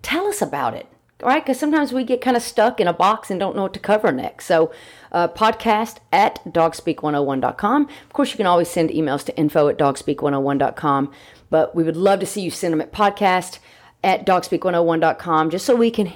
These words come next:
know that you are one of our listeners. And if you want to support us, please, patreon dot com slash dogspeak. We would love to have your support. If you cannot support financially, no stress at all. Just share our podcast. Let other people know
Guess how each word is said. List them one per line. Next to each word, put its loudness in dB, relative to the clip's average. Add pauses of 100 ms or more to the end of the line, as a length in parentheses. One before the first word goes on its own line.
know 2
that 0
you -2
are 2
one 2
of -4
our 4
listeners. -4 (380)
And 2
if -2
you -6
want 0
to -4
support -2
us, 0
please, -2
patreon 0
dot 0
com 0 (220)
slash 0
dogspeak. 0
We 0
would -4
love 2
to -2
have 2
your -2
support. 0
If -8
you -10
cannot -2
support -2
financially, -2 (380)
no 2
stress -2
at 4
all. 6
Just -4
share 2
our 4
podcast. -2
Let -2
other 0
people -4
know 0